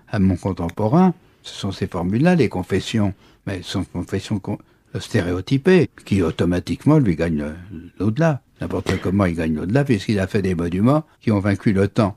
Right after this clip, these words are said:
Par conséquent, voyez-vous, il y a bien un triomphe de la part des anciens Égyptiens, hein.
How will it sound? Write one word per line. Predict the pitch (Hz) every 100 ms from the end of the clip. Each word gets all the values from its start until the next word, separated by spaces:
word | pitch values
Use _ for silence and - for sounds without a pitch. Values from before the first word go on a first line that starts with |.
| _
Par | - -
conséquent, | 90 92 92 - 127
voyez-vous, | 104 80 85 127 135 - _ _ -
il |
y | 107
a |
bien | 87 104 87
un | 85
triomphe | - 160 190 165 -
de | 104
la | 101 92
part | - 101 85
des | 87
anciens | 85 - 92
Égyptiens, | 90 85 92 - 101 87
hein. | 92